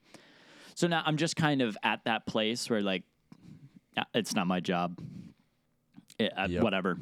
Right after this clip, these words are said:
Speaker 1: Unless I need to take responsibility, if I feel like this is someone that, I don't know, I h-, actually have responsibility over. But I'm just not willy-nilly gonna take responsibility for someone.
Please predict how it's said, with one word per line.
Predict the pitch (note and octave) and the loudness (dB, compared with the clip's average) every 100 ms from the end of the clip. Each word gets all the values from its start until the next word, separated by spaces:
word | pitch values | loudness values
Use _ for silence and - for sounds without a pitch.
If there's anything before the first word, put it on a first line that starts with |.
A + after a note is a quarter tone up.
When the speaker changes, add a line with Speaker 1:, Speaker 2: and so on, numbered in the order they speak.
| - - - - | -8 -14 -18 0
Speaker 1:
Unless | D3+ F3+ F3+ | 2 4 2
I | |
need | D3 B2 C#3+ | 4 4 2
to | |
take | D#3 D#3 | 2 2
responsibility, | D3+ - D#3 D3 D3+ D3+ D#3 D3 | 0 0 0 0 0 2 2 2
if | - | 0
I | G#2+ | -2
feel | - B2 A#2 | 0 2 2
like | A2+ G2+ - - | 0 -2 -8 0
this | A#2 - | 2 2
is | A2+ | 2
someone | A2+ G#2+ A2 | 2 4 4
that, | G2+ F#2+ - - _ - - | 2 -2 -6 -20 _ -10 0
I | |
don't | A2+ | 0
know, | D#2+ E2 - - - | 0 -4 -8 -14 0
I | A#2 | 2
h-, | G#2+ A2 | 2 0
actually | C#3 A#2+ - C#3 | 0 0 0 2
have | C3 C3 | 4 2
responsibility | B2+ - C#3 C3+ C3 C3 C#3 C#3+ | 0 0 -2 0 0 2 2 2
over. | C#3 C3+ D3 - - - - - - - - - - - - _ - | 2 0 -2 -4 -16 -20 -20 -20 -20 -20 -20 -20 -20 -20 -20 _ 0
But | - | 2
I'm | C3+ C3+ | 2 2
just | D#3 D3+ | 0 2
not | C3+ A#2 - | 2 2 0
willy-nilly | F#2 G#2+ A#2+ A2 A2 A#2 | -2 2 2 2 2 2
gonna | G2+ G2 | 2 0
take | - G#2+ G#2+ | 0 0 2
responsibility | G#2 - - G#2+ - F2 G#2+ F#2 | 0 0 0 0 0 0 2 0
for | - E2+ | -2 -6
someone. | - E2+ E2+ E2+ - - | -6 -6 -6 -6 -8 -10